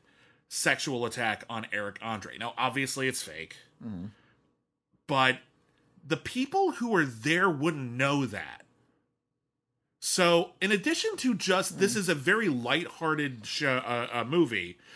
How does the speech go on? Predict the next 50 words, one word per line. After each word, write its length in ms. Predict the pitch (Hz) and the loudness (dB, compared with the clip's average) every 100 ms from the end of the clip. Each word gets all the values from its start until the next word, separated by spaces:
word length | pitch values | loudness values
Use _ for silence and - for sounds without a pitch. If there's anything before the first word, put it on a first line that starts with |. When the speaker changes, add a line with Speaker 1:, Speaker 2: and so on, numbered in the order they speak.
| - - | -20 -2
Speaker 1:
all 160 | 175 | 4
of 80 | 240 | 4
a 80 | 208 | 4
sudden, 560 | - 202 185 151 135 131 _ _ _ _ _ _ | 2 2 2 0 -6 -10 _ _ _ _ _ _
engaging 560 | 165 160 143 190 190 196 | -8 -4 0 0 2 0
in 100 | 170 | 0
something 400 | 156 156 139 151 | 0 -2 -2 -2
that 160 | 139 131 | 0 0
to 120 | 135 | -2
a 20 | |
lot 220 | 120 170 226 | -2 -2 -2
of 80 | 180 | -2
people 300 | 147 139 123 | -4 -2 -4
at 80 | |
home 240 | 117 117 113 | -4 -4 -4
Speaker 2:
Mm. 20 | |
Speaker 1:
will 140 | 117 | -4
be 140 | 117 120 | -6 -8
very, 520 | 110 120 131 123 113 | -6 -2 0 0 -4
like, 340 | 104 104 87 - | -8 -10 -10 -2
actually 460 | 104 110 - 123 113 | 0 0 -4 -8 -6
really 240 | 113 107 | -6 -8
creepy 420 | 95 135 123 117 | -8 -8 -6 -6
and 80 | 104 | -10
disturbing 500 | 95 - 127 113 107 | -10 -6 -4 -4 -6
and 120 | 104 | -6
make 160 | 110 110 | -8 -10
you 60 | |
wanna 140 | 110 101 | -12 -10
turn 180 | 120 107 | -10 -6
it 80 | 117 | -4
off. 420 | 139 98 117 - _ _ - - - | -2 -2 -6 -12 _ _ -20 -20 -8
But 100 | 170 | -2
on 100 | 180 | -2
top 240 | 175 226 330 | 0 -2 0
of 100 | 262 | 0
it 60 | |
all, 180 | 165 156 | 0 0
I'm 120 | 160 | -4
thinking 320 | 156 220 226 233 | -4 -6 -6 -6
on 140 | 185 | -4
the 160 | 185 196 | -6 -4
extra 360 | 156 - 170 | -4 -2 -4
level 400 | 139 143 226 220 | -2 -2 0 0
here, 400 | 156 127 101 101 - - - | -2 -4 -4 -4 -10 -20 0
where 160 | 170 | 0
there 200 | 175 208 | 2 2
are 60 | 202 | 2
people 460 | - 254 294 330 | 0 -6 -2 -4
who 440 | 247 196 175 165 | -2 0 2 2